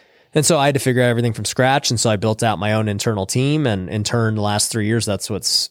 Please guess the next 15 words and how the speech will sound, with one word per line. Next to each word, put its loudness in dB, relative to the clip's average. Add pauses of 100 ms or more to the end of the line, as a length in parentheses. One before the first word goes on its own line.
(140)
you -4
know, -2
helped -2
build 0 (160)
what -2
we've -4
built -4
thus -4
far. 0 (440)
Um, 0
but, 2 (180)
you 2
know, 2
we 2
started 0